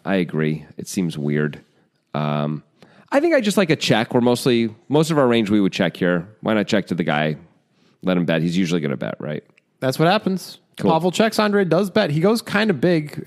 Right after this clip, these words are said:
Speaker 2: especially
Speaker 1: Yep.
Speaker 2: considering final table and, like, deep in the tournament. He goes fifteen million into twenty-eight. You don't see that on
Speaker 1: Hmm.
Speaker 2: flops that often anymore.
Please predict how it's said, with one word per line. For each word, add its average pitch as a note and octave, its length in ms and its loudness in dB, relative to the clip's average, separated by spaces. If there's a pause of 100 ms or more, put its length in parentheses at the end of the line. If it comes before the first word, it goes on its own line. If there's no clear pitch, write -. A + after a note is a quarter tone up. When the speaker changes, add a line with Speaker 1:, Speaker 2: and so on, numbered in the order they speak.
Speaker 2:
especially D#3 420 0
Speaker 1:
Yep. C#3 60 -6
Speaker 2:
considering C#3 580 0
final D3 360 0
table B2 520 0 (600)
and, A#2+ 260 -2
like, G#2 340 -4
deep C3 220 -2
in B2+ 40 -2
the A#2+ 60 0
tournament. A2+ 420 -4
He A#2+ 80 -8
goes B2+ 160 0
fifteen D#3+ 340 0
million C#3+ 220 2
into A#2+ 160 -2
twenty-eight. G#2+ 540 -4
You B2 80 -8
don't B2+ 140 -2
see C3 140 -2
that A#2 120 2
on C#3+ 100 0
Speaker 1:
Hmm. G2+ 60 -2
Speaker 2:
flops A2 240 -4
that G#2 120 -4
often G2+ 260 -8
anymore. F#2+ 360 -8